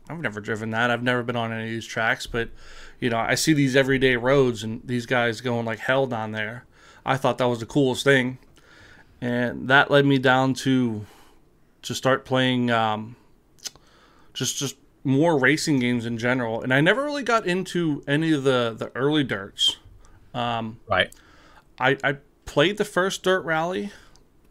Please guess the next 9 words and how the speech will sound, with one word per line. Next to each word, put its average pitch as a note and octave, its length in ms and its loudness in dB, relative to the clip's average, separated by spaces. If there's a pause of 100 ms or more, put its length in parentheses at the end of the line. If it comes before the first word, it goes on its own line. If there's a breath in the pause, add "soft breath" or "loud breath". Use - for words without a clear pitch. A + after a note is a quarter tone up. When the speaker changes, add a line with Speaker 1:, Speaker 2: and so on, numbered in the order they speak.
(520 loud breath)
Speaker 1:
maybe, C#3 640 0 (720 soft breath)
maybe, E3 280 -4
like, A#2 180 -2
ten B2 240 -2
stages, G#2+ 480 -6
and A2+ 80 -8
I A2+ 40 -4
was A2 100 -8
like, G#2+ 180 -8